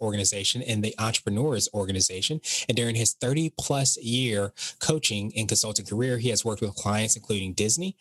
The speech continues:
Verizon, Chanel, and Polo Ralph Lauren. His insights have been featured in Forbes,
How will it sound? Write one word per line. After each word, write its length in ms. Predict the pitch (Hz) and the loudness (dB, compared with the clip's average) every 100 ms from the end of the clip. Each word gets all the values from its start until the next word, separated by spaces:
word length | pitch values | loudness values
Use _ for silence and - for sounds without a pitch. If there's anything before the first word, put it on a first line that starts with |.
| - - - | -16 -6 0
Verizon, 520 | 98 104 107 113 127 | 2 2 2 2 2
Chanel, 540 | - 101 104 127 113 | 0 2 2 2 2
and 160 | 104 95 | -2 -4
Polo 320 | - 104 98 | 0 2 2
Ralph 260 | 92 90 - | 0 -2 0
Lauren. 440 | 104 95 87 90 - | 0 0 -4 -8 -6
His 720 | - - - - 135 156 147 - _ | -2 -2 0 2 2 4 2 0 _
insights 420 | 143 139 113 107 | 2 2 0 0
have 80 | 104 | 0
been 100 | 104 | -2
featured 280 | - 104 95 | -2 -2 -2
in 100 | 95 | -2
Forbes, 560 | - 120 156 196 - | 0 0 0 0 0